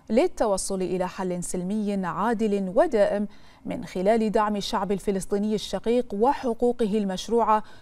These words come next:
في إقامة دولته المستقلة وعاصمتها القدس الشرقية.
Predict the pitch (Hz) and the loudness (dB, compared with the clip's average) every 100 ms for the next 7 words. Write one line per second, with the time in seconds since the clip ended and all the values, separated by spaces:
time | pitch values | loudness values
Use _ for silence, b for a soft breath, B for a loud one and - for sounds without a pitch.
0 | - - - 180 - 226 214 202 202 190 | -12 -10 -6 -4 2 2 2 0 2 4
1 | 196 254 214 214 202 277 - 254 240 214 | 4 2 0 0 0 -2 0 -2 0 0
2 | 202 208 B B - 220 254 339 285 - | 0 -2 B B -4 6 8 8 2 -2
3 | 214 202 202 190 175 214 - - - 277 | -6 -6 -6 -6 -4 -6 -6 -6 -4 0
4 | 311 269 180 156 156 | 0 -2 -4 -4 -8